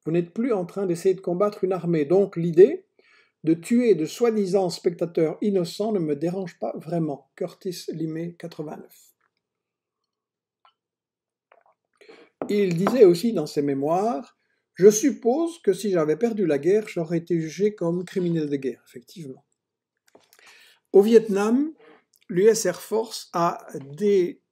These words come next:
euh, versé quatre-vingts millions de litres d'agent orange.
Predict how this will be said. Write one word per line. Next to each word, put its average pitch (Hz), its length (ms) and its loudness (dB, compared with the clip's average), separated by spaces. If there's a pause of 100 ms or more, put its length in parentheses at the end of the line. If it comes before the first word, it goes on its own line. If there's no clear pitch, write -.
(160)
euh, 139 640 -10
versé 175 640 -6 (480)
quatre-vingts 220 560 0
millions 202 720 2
de 156 180 -4
litres 220 560 -4 (400)
d'agent 175 720 -6
orange. 151 680 -4